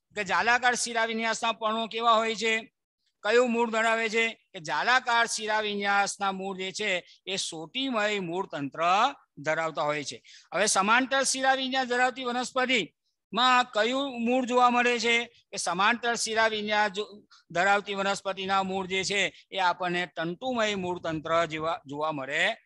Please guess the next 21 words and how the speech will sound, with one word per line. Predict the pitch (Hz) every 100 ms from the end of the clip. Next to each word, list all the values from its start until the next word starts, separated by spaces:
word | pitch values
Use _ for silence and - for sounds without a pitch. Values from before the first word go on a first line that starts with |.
| _
છે. | - 165 127 - - _
પુષ્પના | 220 - 254 247 254
ભાગો | 214 196 202 233
કયા | 233 233
કયા | 233 233
છે? | 214 226 233 _ _
પુષ્પ | - 254 - 240
એટલે | 220 226
ફૂલ, | 202 220 160 _ -
એની | 185 208
ચર્ચા | 208 202 220
આપણે | 208 208
આગ-, | 196 196
અ, | 190 175 180 175 160
સોમવારે | 180 196 220 220 220
કરીશું, | 214 214 226 220 220 _ -
એટલે | 196 202
એને | 202 202
બાકી | 196 180 208
રહેવા | 214 214
દઈએ. | 214 214